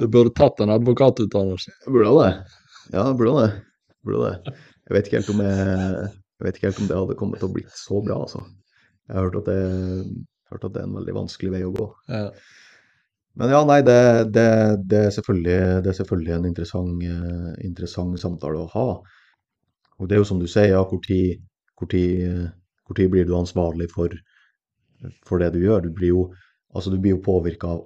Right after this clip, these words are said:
Speaker 2: alt gjennom hele livet. Det er jo, det er jo ufattelig, ufattelig mye som, som man garantert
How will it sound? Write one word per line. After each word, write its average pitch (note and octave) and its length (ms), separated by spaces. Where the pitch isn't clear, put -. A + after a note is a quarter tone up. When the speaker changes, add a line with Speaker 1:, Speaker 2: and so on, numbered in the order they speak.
Speaker 2:
alt F#2 260
gjennom F2 320
hele E2+ 160
livet. E2+ 560
Det F2+ 100
er F2 160
jo, F2 240
det F#2 160
er F2 80
jo F2+ 140
ufattelig, F#2+ 840
ufattelig - 1040
mye F2 340
som, F2 360
som G2 160
man G#2 240
garantert A2 920